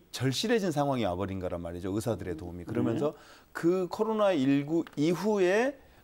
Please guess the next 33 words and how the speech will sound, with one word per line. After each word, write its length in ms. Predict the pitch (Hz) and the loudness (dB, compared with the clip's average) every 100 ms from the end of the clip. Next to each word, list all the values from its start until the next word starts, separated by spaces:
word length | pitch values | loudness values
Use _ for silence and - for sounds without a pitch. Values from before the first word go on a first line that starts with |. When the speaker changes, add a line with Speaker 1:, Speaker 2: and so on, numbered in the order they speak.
| - | -6
Speaker 1:
우리 380 | 117 127 127 113 | 0 4 4 2
의대 180 | 127 131 | 2 2
신설 280 | 147 151 139 | 2 2 2
문제를 380 | 123 127 120 117 | 2 2 2 2
논의하자고 1000 | 104 117 139 127 123 120 92 87 101 95 | 2 2 2 0 0 0 0 -2 -2 -4
사실 240 | 95 123 101 | -6 -4 -2
Speaker 2:
네. 80 | |
Speaker 1:
의정협의체에 640 | 117 170 175 156 147 139 120 | 2 2 2 0 -2 -4 -2
사인을 340 | - 269 277 | -2 0 0
해버렸어요, 480 | 165 123 104 - 87 | 0 -2 -4 -4 -6
정부가. 680 | 87 101 98 87 85 95 87 | -6 -6 -6 -4 -4 -4 0
Speaker 2:
예, 60 | 113 | 2
Speaker 1:
그러면서 360 | 110 131 87 85 | 2 0 -2 -4
Speaker 2:
예. 80 | 82 - - _ | -8 -18 -20 _
Speaker 1:
이 140 | 160 | -2
논의 280 | 165 147 180 | 0 0 0
주체가 300 | 165 - 160 | -4 0 0
의정협의체로 680 | 135 160 170 160 160 156 139 | 2 0 0 -2 -4 -4 -4
돼 140 | 120 | -2
있는데 280 | 123 123 117 | -2 -2 -4
그게 200 | - 131 | -6 -6
안 180 | 87 101 | -4 0
열리고 300 | 151 165 117 | 0 0 -2
있는 140 | 98 | -4
거죠. 200 | 104 92 | -6 -6
칠 220 | 92 - 175 | -8 -8 -4
차 160 | 180 | -2
회의를 280 | 156 135 113 | -2 -2 -4
끝으로 360 | - - 131 113 | -8 -10 -8 -6
지금 160 | 107 | -6
안 160 | 82 98 | -4 -4
열리고 320 | 147 143 120 | -2 -2 -2
있는데 480 | 101 101 110 139 | -4 -4 -2 -2